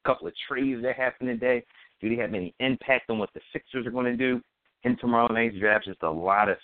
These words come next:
stuff happening when it comes to tomorrow night's N B A draft. Pretty much picks three through nine are all for sale. I'll just say that. Uh, but like I said, we got a great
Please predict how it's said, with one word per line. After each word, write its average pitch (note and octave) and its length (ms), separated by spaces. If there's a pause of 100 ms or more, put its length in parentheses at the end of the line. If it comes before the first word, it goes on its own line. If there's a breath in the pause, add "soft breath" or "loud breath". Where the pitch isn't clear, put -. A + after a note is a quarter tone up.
stuff F#2+ 260 (340)
happening E2 580 (540)
when F#2 200
it F2+ 140
comes F2 320
to E2+ 140
tomorrow E2+ 500
night's D#2 460
N E2 160
B D#2 100
A D2+ 200 (180)
draft. D#2 380 (100)
Pretty A2 180
much G2+ 260 (120)
picks - 320
three G#2+ 160 (100)
through G2 160
nine E2 380
are D#2 100
all D#2 160
for - 240
sale. - 320 (100)
I'll D2 200
just D2 240
say C#2+ 160
that. - 680
Uh, F2 280
but E2+ 180
like F#2 160
I - 20
said, F#2+ 140
we D#2+ 60
got E2 100
a D#2+ 40
great F#2+ 220